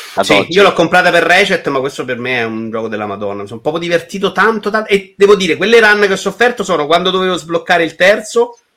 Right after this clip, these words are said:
Speaker 2: e quando dovevo finirlo. Il resto sono proprio run di divertimento, non me ne fregava niente di morire. In quei due punti, onestamente, se fossi morto mi sarebbe roduto un sacco il culo.
Speaker 1: E la,
Speaker 2: Ed è
Speaker 1: la,
Speaker 2: successo
Speaker 1: la,
Speaker 2: che ho finito
Speaker 1: la
Speaker 2: delle run che mi
Speaker 1: potenza,
Speaker 2: dispiace.
Speaker 1: la potenza della P S cinque l'hai vista dove? Nel passare da una stanza all'altra non, non hai attesa?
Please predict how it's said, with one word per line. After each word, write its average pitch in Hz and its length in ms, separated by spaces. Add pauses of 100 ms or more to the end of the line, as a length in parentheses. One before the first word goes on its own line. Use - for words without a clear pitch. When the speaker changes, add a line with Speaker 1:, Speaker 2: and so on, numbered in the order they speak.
(220)
Speaker 2:
e - 140
quando 170 260
dovevo 160 380
finirlo. 113 640 (220)
Il 160 180
resto 220 400
sono 185 140
proprio 165 280
run 156 120
di 147 100
divertimento, 135 600
non 123 100
me 127 60
ne 131 100
fregava 139 300
niente 131 380
di 120 100
morire. 117 420 (200)
In 160 180
quei 202 200
due 214 200
punti, 202 500
onestamente, 165 580
se 135 120
fossi 151 260
morto 156 260
mi 139 80
sarebbe 120 300
roduto 117 240
un 117 80
sacco - 280
il 107 120
culo. - 180 (200)
Speaker 1:
E 120 180
la, 117 340
Speaker 2:
Ed 113 80
è 117 40
Speaker 1:
la, 117 60
Speaker 2:
successo 117 420
Speaker 1:
la, 123 80
Speaker 2:
che 123 80
ho 120 60
finito 135 320
Speaker 1:
la - 20
Speaker 2:
delle 123 180
run 131 100
che 127 80
mi 131 60
Speaker 1:
potenza, 143 300
Speaker 2:
dispiace. 127 640
Speaker 1:
la 117 140
potenza 131 400
della 127 220
P 127 140
S 123 220
cinque 156 360
l'hai 104 160
vista 120 380
dove? 139 600
Nel 135 260
passare 113 320
da 110 100
una 107 100
stanza 117 340
all'altra 110 440
non, 104 340
non 101 220
hai 104 220
attesa? 113 840